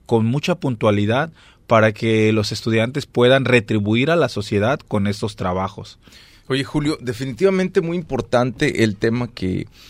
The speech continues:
Speaker 2: que se aborda, el tema de objetivo, el te-, el,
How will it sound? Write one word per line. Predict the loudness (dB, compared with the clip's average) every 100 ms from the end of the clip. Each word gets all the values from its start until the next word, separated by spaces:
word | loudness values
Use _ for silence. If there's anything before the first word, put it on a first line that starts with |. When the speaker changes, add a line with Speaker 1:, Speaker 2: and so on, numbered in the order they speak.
| -12
Speaker 2:
que | -4
se | 0 0
aborda, | 0 4 4 4
el | 0 0
tema | 0 0
de | 0 -2
objetivo, | -2 -10 -6 -4 -2
el | -4
te-, | -2 0
el, | 0 -2 -6 -10